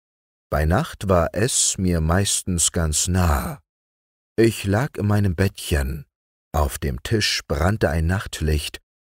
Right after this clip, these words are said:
und die Großen sprachen mit gedämpfter Stimme. Dabei wurde mir seltsam ahnungsvoll zumut,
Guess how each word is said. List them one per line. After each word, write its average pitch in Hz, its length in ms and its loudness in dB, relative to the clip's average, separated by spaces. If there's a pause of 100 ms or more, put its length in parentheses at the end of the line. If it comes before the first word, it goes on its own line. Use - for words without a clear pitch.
(100)
und 110 160 0
die 107 120 2
Großen 113 600 2
sprachen 101 720 0
mit 92 380 -2
gedämpfter 85 640 0
Stimme. 82 560 0 (1000)
Dabei 104 480 0
wurde 95 220 4
mir 90 160 2
seltsam 85 580 0
ahnungsvoll 76 800 -2
zumut, 76 600 0